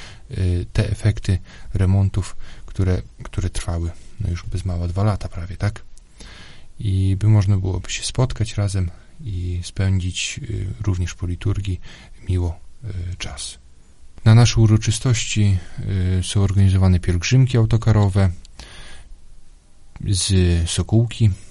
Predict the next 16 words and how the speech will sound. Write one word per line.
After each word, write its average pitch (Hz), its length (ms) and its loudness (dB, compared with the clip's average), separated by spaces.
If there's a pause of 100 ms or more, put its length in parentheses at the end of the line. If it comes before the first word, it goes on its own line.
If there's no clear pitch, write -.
(140)
Taką - 220 -4
pielgrzymkę 90 520 0
organizuje 90 540 2
Bractwo 90 340 0
Świętego 87 400 -2
Spirydona. 110 680 2 (720)
Z 98 60 -8
Białegostoku 95 800 2 (220)
Bractwo 92 360 0
Świętego 90 400 -2
Atanazego 92 540 0
Brzeskiego 92 540 -4
oraz 87 180 -4
Bractwo - 340 -6
Świętego 87 380 -4
Mikołaja. 113 560 0